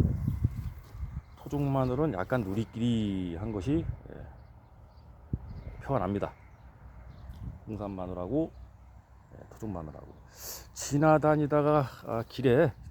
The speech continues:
지나다니다가 보니까는 이렇게 심은 사람도 눈에 띄더라고요. 예, 누가 심은 건지 잘 모르겠고.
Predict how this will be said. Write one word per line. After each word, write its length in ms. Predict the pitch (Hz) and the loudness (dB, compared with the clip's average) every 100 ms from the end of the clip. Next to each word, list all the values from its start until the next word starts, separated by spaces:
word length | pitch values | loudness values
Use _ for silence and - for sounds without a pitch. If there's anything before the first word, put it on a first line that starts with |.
| - | -16
지나다니다가 640 | - 107 117 117 113 113 110 | -12 -2 0 2 0 0 0
보니까는 500 | 110 110 120 165 92 - - - - - | -2 -4 -2 -2 -2 -10 -20 -20 -20 -6
이렇게 240 | 120 147 | -4 -2
심은 400 | 135 - 147 143 | -4 -2 0 2
사람도 1000 | 127 135 135 131 127 127 123 123 123 127 135 - - - - - | 2 2 2 2 2 0 0 -2 -2 -4 -4 -14 -20 -20 -18 -4
눈에 180 | 117 131 | 0 0
띄더라고요. 540 | 175 135 101 104 82 - - - - - - - - | 0 2 2 2 -2 -6 -20 -20 -20 -20 -20 -20 -12
예, 220 | 80 67 - - - - - - | -10 -10 -14 -20 -20 -20 -20 -14
누가 160 | 85 110 | -2 -2
심은 220 | - 113 | 0 0
건지 200 | 120 135 | 0 0
잘 140 | 123 | 2
모르겠고. 480 | 123 110 110 - 110 | 0 0 -2 -4 -8